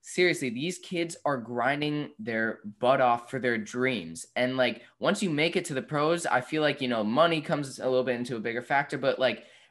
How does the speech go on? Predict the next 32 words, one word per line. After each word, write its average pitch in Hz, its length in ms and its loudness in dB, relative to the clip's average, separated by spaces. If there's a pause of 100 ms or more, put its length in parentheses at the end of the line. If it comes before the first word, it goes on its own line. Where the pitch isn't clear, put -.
right 139 340 4
now, 131 320 6
this 135 320 0
is, 147 140 -2
like, 120 280 2 (200)
a 123 100 2
die-hard 127 960 2
dream. 117 480 0
And 120 160 2
I 117 120 2
think 147 220 -4
if 143 120 -4
we 123 220 0
exp-, - 480 -10 (100)
if 127 200 0
we 156 380 0 (280)
were 131 120 0
able 131 260 2
to 135 120 -4
see 131 440 0
a 107 180 -2
twelve 135 380 0
team 117 320 -4
playoff 127 560 2
and 117 320 -2 (180)
we 117 80 -6
somehow 135 400 0
saw 123 220 -2
Cincinnati 120 600 -2
make 110 280 -2
it 117 180 -4
to 107 240 -2